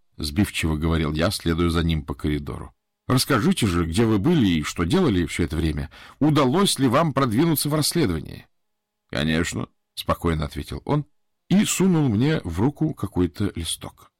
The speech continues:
«Сейчас я вам все расскажу». Я хотел спросить, что это за бумажка, но получил тычок в ребра и поперхнулся. Развернул записку. Она гласила: «Слушайтесь жестов,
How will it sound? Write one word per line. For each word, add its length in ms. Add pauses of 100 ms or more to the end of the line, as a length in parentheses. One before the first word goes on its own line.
(340)
«Сейчас 400
я 120
вам 140
все 180
расскажу». 420 (760)
Я 160
хотел 280
спросить, 420
что 160
это 140
за 100
бумажка, 480
но 240 (260)
получил 460
тычок 460
в 80
ребра 420
и 140
поперхнулся. 960 (840)
Развернул 540
записку. 540 (400)
Она 180
гласила: 640 (500)
«Слушайтесь 920
жестов, 840